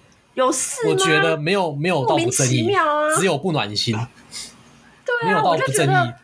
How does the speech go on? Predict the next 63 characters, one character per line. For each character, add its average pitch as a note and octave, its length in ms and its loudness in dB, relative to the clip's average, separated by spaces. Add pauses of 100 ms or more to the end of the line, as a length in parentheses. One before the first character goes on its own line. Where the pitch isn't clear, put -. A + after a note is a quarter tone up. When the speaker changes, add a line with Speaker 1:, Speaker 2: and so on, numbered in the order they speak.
Speaker 2:
只 - 180 -2
有 D3 80 2
不 D3+ 140 0
暖 B2+ 140 2
心。 - 80 -6
Speaker 1:
我 F#4+ 40 2
就 D#4+ 60 2
觉 F4 100 2
得 E4+ 60 0
莫 A#4 160 0
名 C#4 180 0
其 C#4 380 -2
妙， C#4+ 400 0
明 C4 120 -6
明 D4 140 -2
就 E4+ 160 2
是 D#4+ 140 -2
这 E4 140 -2
个 C#4 100 0
世 C#4 220 -4
界 C#4 160 0
是 C#4 100 -2
歪 A3+ 340 0
的， F#3 140 -2
结 A3 80 -2
果 B3 100 0
你 G#3 120 -2
还 F3+ 160 0
以 F3+ 100 2
为 E3 180 -2
他 G3 200 0
们 F#3 100 -2
才 E3+ 180 -4
是 E3+ 80 -6 (120)
对 E3+ 320 0
的。 - 100 -8 (1040)
Speaker 2:
应 F#3 80 -6
该 G3 160 0
说， F#3+ 200 0
因 F#3+ 60 0
为 F#3 60 2
这 F#3+ 80 -2
个 E3 100 2
世 D3+ 140 -2
界 D#3 100 2
是 D3 120 0
歪 A#2+ 260 2
的， G#2+ 180 -6
所 C#3+ 160 0
以 D#3 40 2
你 B2+ 100 0
不 D3 220 -2
能 A#2+ 160 -2
够 B2+ 200 -2
预 C#3 120 2
期 G#2+ 160 -4
每 G2 100 -4
个 G2 40 -4
人 G2+ 100 -4
都 A2 100 -4
是 A#2+ 60 -2
善 G2+ 200 -2
良 - 140 -12